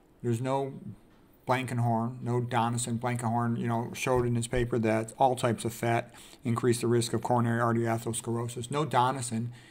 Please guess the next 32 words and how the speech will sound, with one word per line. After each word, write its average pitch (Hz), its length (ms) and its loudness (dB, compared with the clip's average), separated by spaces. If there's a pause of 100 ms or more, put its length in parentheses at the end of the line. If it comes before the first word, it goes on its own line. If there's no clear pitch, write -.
He 147 140 -6
did 135 240 0
the 117 80 0
paper 120 340 0
that 110 180 -2
showed 120 280 -2
the 117 80 0
incidence 117 400 -2
of 113 60 -4
hypertension 117 760 -4 (680)
in 113 160 0
blacks 117 480 4
in 113 100 -2
Kenya 120 440 -2 (260)
was 117 260 2 (100)
zero 117 840 2 (320)
in 113 120 0
one 117 200 2
thousand 117 360 2
eight 117 140 -2
hundred 117 220 -2
consecutive 113 440 -6
admissions. 113 480 -4 (400)
No 135 160 2
Esselstyn, 120 640 0
the 120 60 -2
great 117 260 -2
pioneer 113 480 -2
of 113 100 -2
reversing 113 440 -4
heart 107 200 -4
disease. 120 400 -4